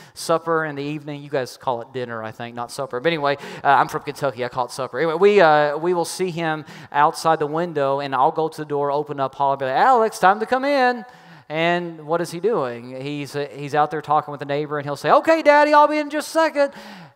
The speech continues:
And then we shut the door, and a few minutes pass, he still hasn't come in. So I'll go back to the door, and I'll open up again. "Alex, time to come in for supper." And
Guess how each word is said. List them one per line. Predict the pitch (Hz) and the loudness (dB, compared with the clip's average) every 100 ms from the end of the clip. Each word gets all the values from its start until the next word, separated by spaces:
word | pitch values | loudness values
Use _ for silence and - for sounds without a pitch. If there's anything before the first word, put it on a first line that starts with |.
| - | -16
And | 139 | -10
then | 143 | -8
we | 143 | -8
shut | 139 151 | -6 -6
the | 147 | -6
door, | 135 151 190 147 | -4 -4 -4 -8
and | 120 | -14
a | |
few | 135 | -12
minutes | 139 139 | -10 -10
pass, | - 160 175 | -6 -6 -6
he | 135 | -12
still | - - - | -16 -18 -12
hasn't | 117 113 135 | -10 -10 -8
come | 208 | -4
in. | 330 196 | 0 0
So | 135 165 | 2 4
I'll | 175 | 8
go | 233 | 8
back | 285 320 | 8 4
to | 240 | 2
the | 202 | 0
door, | 170 151 | 2 4
and | |
I'll | 160 | 6
open | 190 208 | 6 4
up | 233 | -2
again. | 240 247 | 0 4
"Alex, | 240 320 302 294 | 8 8 8 6
time | 277 285 | 2 0
to | |
come | 285 311 | -2 -2
in | 311 | -4
for | 269 | -2
supper." | - 330 311 311 285 | 2 2 2 -2 -2
And | 240 | -2